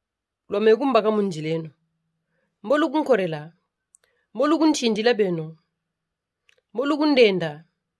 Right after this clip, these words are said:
Eh? Video lita kuntambikila za bantu batapaya.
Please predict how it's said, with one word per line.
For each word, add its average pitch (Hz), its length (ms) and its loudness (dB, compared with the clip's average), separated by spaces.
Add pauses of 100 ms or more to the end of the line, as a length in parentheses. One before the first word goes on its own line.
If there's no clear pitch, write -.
(200)
Eh? 214 260 -2 (920)
Video 220 360 -4
lita 302 180 -2
kuntambikila 247 560 0
za 262 100 -2
bantu 190 240 -2
batapaya. 165 600 -6